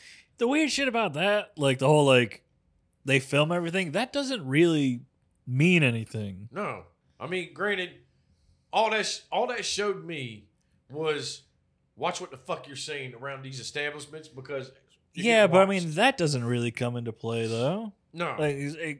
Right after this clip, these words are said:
Speaker 1: like, you know what I'm saying? Like, that's not like,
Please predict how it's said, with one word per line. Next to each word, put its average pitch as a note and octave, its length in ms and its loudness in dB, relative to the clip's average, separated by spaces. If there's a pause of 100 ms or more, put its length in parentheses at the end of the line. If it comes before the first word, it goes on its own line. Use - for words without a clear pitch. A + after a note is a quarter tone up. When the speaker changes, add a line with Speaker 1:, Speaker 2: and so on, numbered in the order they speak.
(160)
Speaker 1:
like, B2+ 480 -4
you D#3 140 -4
know G3+ 60 2
what G3 40 2
I'm E3 60 -2
saying? F3+ 280 4
Like, C#3 300 0 (220)
that's D#3 180 0
not G3+ 240 2
like, D3 460 4